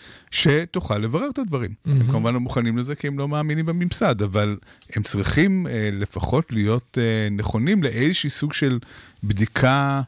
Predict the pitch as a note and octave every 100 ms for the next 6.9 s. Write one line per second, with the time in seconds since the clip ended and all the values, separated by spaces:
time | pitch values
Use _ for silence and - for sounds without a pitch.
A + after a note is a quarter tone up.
0 | - A#2 - A#2 A#2 A#2 B2+ A#2+ B2 -
1 | G3 G3+ E3 E3 D3+ D3+ - A#2+ - D3
2 | D3+ - - C3 B2 A2 - - G#2 -
3 | F2+ - - G2 B2 A#2 D3 D3 C#3 -
4 | C3+ B2+ A#2 - - C3 C3+ - A#2 G#2+
5 | A2+ A2+ A#2+ - G2+ G#2 C3 - C#3 A2
6 | G#2 F#2+ B2+ B2+ - B2 G#2+ B2+